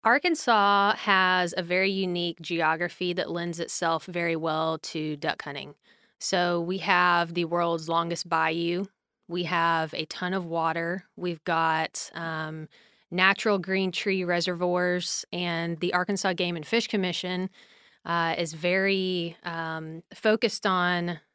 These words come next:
making those habitats more accessible to our hunters and conserving all of that space for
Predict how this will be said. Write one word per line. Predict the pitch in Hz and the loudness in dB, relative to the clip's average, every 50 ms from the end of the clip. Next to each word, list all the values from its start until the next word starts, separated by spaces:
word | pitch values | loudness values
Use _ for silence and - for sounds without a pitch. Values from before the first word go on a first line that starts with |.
| _ _ _ | _ _ _
making | 196 196 196 202 202 220 208 196 | 0 2 2 2 2 2 0 2
those | 180 170 - | 2 0 0
habitats | - - 185 180 185 170 - - 185 165 170 165 - - - | 2 2 2 2 2 -2 -2 0 0 0 0 0 -2 -4 -6
more | 180 175 170 | -4 -4 -4
accessible | 156 - - - 180 165 - - 170 175 160 151 | -4 -4 -4 -2 -2 -2 -2 -4 -4 -6 -6 -6
to | - - 175 165 | -6 -6 -4 -4
our | 160 151 156 | -4 -4 -4
hunters | - 208 220 233 240 240 240 240 214 - - - - | -2 0 0 2 2 2 2 2 0 -2 -6 -6 -6
and | 180 180 175 170 170 | -4 -4 -4 -4 -6
conserving | - - 160 - - 190 185 185 180 180 180 175 170 170 170 170 - - - - _ _ _ _ _ _ _ - | -6 -8 -8 -6 -2 -2 0 0 0 0 -2 -2 -4 -4 -6 -8 -10 -14 -20 -20 _ _ _ _ _ _ _ 0
all | 180 196 208 202 196 | 2 4 4 4 2
of | 190 170 | 0 0
that | 175 170 165 - - | 2 0 0 0 0
space | - - - 190 170 165 165 160 156 - - | -6 -4 -2 -2 0 0 0 -2 -2 -4 -8
for | - - - 175 170 170 165 165 160 160 156 156 160 151 | -8 -8 -6 -4 -2 -2 -2 -2 -4 -4 -4 -6 -8 -10